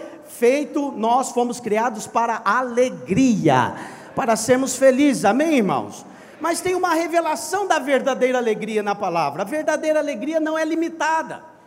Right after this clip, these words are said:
A verdadeira alegria, ela vem de Deus, ela tem uma fonte que não cessa. A graça nos faz alegres.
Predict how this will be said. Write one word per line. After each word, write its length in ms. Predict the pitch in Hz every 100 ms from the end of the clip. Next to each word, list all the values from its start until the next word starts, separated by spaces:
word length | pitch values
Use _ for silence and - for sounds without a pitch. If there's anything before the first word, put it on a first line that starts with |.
| - _
A 60 | -
verdadeira 560 | 196 320 320 311 320 320
alegria, 840 | 285 269 185 320 349 294 170 - - - -
ela 260 | 254 285
vem 300 | 247 311 349
de 160 | 285 339
Deus, 480 | 190 294 349 311 262
ela 180 | 277
tem 140 | 269 320
uma 220 | 330 311
fonte 920 | - - - 359 381 359 - 285 151 - - - - _ _ _ _ _ _ _ _
que 100 | -
não 160 | 294 339
cessa. 920 | - - 311 320 320 - 226 160 - - - - _ _ _
A 120 | 233
graça 800 | 220 170 302 370 403 - - 339
nos 320 | 294 285 -
faz 400 | - 277 311 - -
alegres. 920 | 285 302 302 320 208 127 - - -